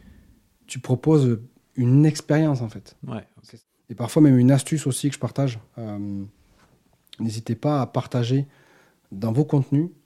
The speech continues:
Speaker 1: sur les posts ou des photos ou même des
Speaker 2: Mhm.
Speaker 1: descriptions, mettez des emojis, par exemple une clé ou un cadenas. Et organisez, en fait, dans vos stories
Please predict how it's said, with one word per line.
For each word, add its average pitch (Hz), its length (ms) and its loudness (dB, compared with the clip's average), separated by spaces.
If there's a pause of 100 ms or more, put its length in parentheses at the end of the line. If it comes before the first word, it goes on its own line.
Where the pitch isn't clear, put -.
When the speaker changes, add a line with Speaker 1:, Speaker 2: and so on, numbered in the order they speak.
Speaker 1:
sur - 200 -14
les 101 100 -6
posts 123 520 -4
ou 104 80 -12
des 101 100 -12
photos 123 560 -6
ou 101 80 -12
même 104 140 -6
des 104 80 -6
Speaker 2:
Mhm. - 40 -8
Speaker 1:
descriptions, 127 600 -6 (100)
mettez 110 240 -6
des 120 180 0
emojis, 123 360 4
par 107 160 -8
exemple 104 260 -10
une 110 100 -6
clé 107 320 -6
ou 107 100 -10
un 101 100 -14
cadenas. 104 460 -10 (1080)
Et 123 180 -2
organisez, 131 600 6
en 151 80 4
fait, 147 380 -4
dans 139 340 4
vos 139 140 4
stories 123 480 -2